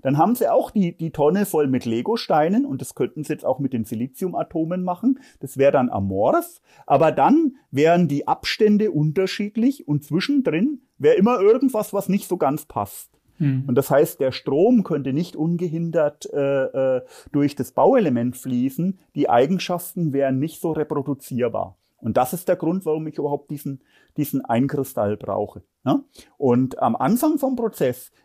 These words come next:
Speaker 1: werden zunächst mal bei dem Halbleiterhersteller in diesen Wafer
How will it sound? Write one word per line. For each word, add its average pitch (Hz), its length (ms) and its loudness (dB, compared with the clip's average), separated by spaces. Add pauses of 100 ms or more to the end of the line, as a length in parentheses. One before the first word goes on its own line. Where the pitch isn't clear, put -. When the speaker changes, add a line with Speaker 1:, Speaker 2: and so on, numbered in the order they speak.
Speaker 1:
werden 143 440 4
zunächst 135 580 -2
mal 214 180 2
bei 156 140 -2
dem 127 180 -2
Halbleiterhersteller 147 1200 -2 (200)
in 226 340 4
diesen 175 420 -6
Wafer 139 520 0